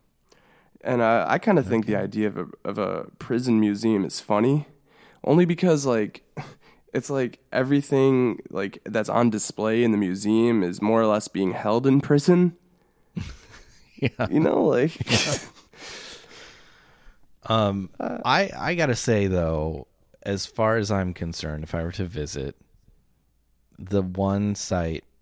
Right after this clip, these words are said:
Speaker 2: that I would want to go to, and maybe this disgruntled lady would have enjoyed going to. You ready for this?
Speaker 1: Yeah, I'm ready.
Speaker 2: The Wine Church.
Speaker 1: Yes.
Speaker 2: You know what?
Speaker 1: Yes.
Speaker 2: Just <laughs>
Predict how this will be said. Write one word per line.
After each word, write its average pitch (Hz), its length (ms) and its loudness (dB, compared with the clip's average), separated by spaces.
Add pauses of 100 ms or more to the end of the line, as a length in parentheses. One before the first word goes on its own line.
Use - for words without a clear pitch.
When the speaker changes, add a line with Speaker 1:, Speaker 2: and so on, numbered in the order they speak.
(120)
Speaker 2:
that 90 200 -6
I 107 120 -2
would 113 160 -2
want 85 220 -4
to 92 60 -10
go 85 160 -2
to, 82 220 -6
and 87 160 -4
maybe 120 300 0
this 110 300 -2
disgruntled 101 680 -4
lady 78 500 -6 (460)
would 95 180 -4
have 85 140 -4
enjoyed 87 400 -4
going 85 340 -4
to. 117 380 -2 (1300)
You 95 100 -2
ready 92 200 0
for 107 160 -4
this? 120 420 -6 (480)
Speaker 1:
Yeah, 107 260 -2
I'm 107 140 2
ready. 95 280 -2 (280)
Speaker 2:
The 107 280 2
Wine 82 500 2
Church. - 720 -4 (340)
Speaker 1:
Yes. - 800 -2 (840)
Speaker 2:
You 123 140 4
know 123 160 8
what? 117 160 6
Speaker 1:
Yes. - 440 -2 (240)
Speaker 2:
Just 104 440 -2 (320)
<laughs> 101 80 -4